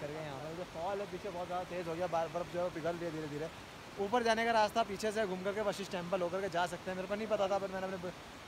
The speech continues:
vlog में बता दिया, but उसके लिए माफ़ी चाहूँगा। But अब मैं आपको यही बात बता रहा हूँ कि अगर आपको ऊपर नहीं जा सकते ज़्यादा, तो आप यहाँ पर नीचे आकर भी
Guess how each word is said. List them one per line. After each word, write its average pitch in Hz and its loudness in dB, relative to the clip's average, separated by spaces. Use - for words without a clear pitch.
vlog 190 6
में 202 0
बता 185 6
दिया, 190 4
but 196 0
उसके - -2
लिए 196 2
माफ़ी 160 -2
चाहूँगा। 180 0
But 185 2
अब 185 6
मैं 202 2
आपको 208 4
यही 208 6
बात 214 6
बता 196 4
रहा 196 4
हूँ 214 0
कि 220 4
अगर 208 4
आपको 202 4
ऊपर 196 2
नहीं 202 2
जा 196 6
सकते 185 -2
ज़्यादा, 196 6
तो 202 2
आप 190 2
यहाँ 165 0
पर 180 -4
नीचे 175 -2
आकर 190 4
भी 190 2